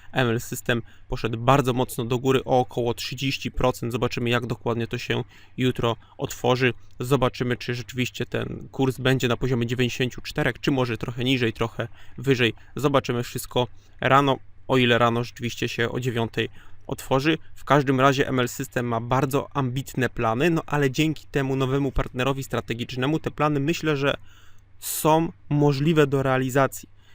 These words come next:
Jeszcze rok temu byśmy powiedzieli, że to jest niemożliwe. Spółka, która ma przychodów rocznie dziewięćdziesiąt czy sto milionów, ciężko, żeby w cztery lata zrobiła czterysta milionów. Jednak na podstawie tych nowych kontraktów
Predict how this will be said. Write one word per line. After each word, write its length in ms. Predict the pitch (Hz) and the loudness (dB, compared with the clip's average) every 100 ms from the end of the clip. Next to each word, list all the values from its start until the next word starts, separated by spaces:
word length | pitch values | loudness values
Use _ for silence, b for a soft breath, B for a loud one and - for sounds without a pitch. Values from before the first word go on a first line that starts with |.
| b b - | b b -6
Jeszcze 560 | - 135 - 135 127 120 | 0 0 2 2 2 4
rok 260 | 135 151 | 6 6
temu 340 | - 139 143 139 | 4 2 2 0
byśmy 280 | 139 - 127 | -2 -4 -4
powiedzieli, 360 | 131 131 135 | -2 2 2
że 80 | 131 | 0
to 120 | - | -4
jest 120 | 131 | -2
niemożliwe. 480 | 147 143 143 151 120 | 0 2 2 2 2
Spółka, 360 | - 135 120 - | 2 0 -2 -6
która 200 | - 127 | -2 -2
ma 180 | 123 120 | 0 -2
przychodów 500 | - 135 127 120 131 | -2 0 0 0 0
rocznie 440 | 131 - 127 120 - b b b b - - - - | 0 0 -2 -2 -4 b b b b -20 -20 -20 -12
dziewięćdziesiąt 680 | 156 143 131 131 156 139 123 | -4 0 2 2 2 0 -4
czy 100 | - | -6
sto 240 | 120 - 135 | -4 2 2
milionów, 460 | 127 127 139 143 | 2 0 0 -2
ciężko, 340 | - 139 - 139 | 0 0 0 -4
żeby 260 | 123 127 | -2 -4
w 80 | - | -2
cztery 220 | - 131 | -4 0
lata 420 | 127 123 135 127 120 135 | 0 0 0 0 -2 -4
zrobiła 360 | 135 127 127 | -2 0 0
czterysta 520 | - - 147 123 - | 0 4 4 4 0
milionów. 400 | 123 113 117 165 160 | -2 0 0 -2 -2
Jednak 560 | 127 143 156 156 151 | 0 2 2 0 -2
na 140 | 143 131 131 - - | -2 -2 -4 -4 -2
podstawie 480 | - - 131 127 | -2 0 0 0
tych 180 | - - | -6 -2
nowych 300 | 139 135 131 | 0 2 0
kontraktów 640 | - 123 - 139 - 131 | -4 -2 6 6 4 -4